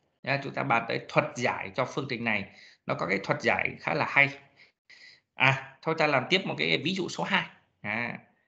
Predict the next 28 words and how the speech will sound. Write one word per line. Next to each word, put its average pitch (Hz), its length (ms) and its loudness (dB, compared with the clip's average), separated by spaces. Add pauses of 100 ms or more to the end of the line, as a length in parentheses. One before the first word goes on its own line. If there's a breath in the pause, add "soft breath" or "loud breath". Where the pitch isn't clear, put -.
(1200)
Rồi, 147 240 6 (180)
bây 143 120 -2
giờ 135 180 2
các 175 60 6
em 151 220 6
hãy 107 280 -4
tự 143 240 -2
mình 131 400 -2
làm 120 340 2
ví 160 140 -4
dụ 170 240 -6
hai. 147 220 0 (500)
À, 101 360 -6 (380)
quên 120 140 -4
mất - 100 -8
còn 98 120 -6
ví 107 120 -6
dụ - 100 -10
hai. 107 140 -14 (760)
Ừ. - 80 -12 (1400)
Tìm 165 340 8
M 156 40 8 (380)
để 101 400 -2
phương 180 440 -2
trình 123 340 0
này 107 340 0 (180)
có 120 460 2 (180)
nghiệm. 190 320 8